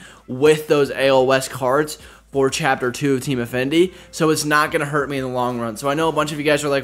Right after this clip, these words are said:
"Well, maybe he doesn't have a hundred percent out, why am I listening to him?" It doesn't matter. Like, I know a bunch of you guys watching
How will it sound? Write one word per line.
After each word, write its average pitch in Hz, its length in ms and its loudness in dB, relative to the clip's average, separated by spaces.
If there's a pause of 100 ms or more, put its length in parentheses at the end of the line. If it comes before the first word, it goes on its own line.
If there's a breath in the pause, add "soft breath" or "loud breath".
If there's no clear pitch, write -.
"Well, 135 240 4
maybe 139 240 -4
he 143 80 -4
doesn't 135 180 -6
have 135 160 -2
a 123 40 -2
hundred 127 180 -4
percent 135 240 -6
out, 120 140 -2
why 123 80 2
am 123 100 -2
I 120 40 -4
listening 175 280 -2
to 185 80 0
him?" 185 140 -2 (240 loud breath)
It 156 100 -2
doesn't 160 240 0
matter. 127 240 -2
Like, 113 180 -6
I 147 140 2
know 170 180 4
a 147 40 2
bunch 156 240 0
of 156 40 -8
you 151 60 -8
guys 139 180 2
watching 127 460 -2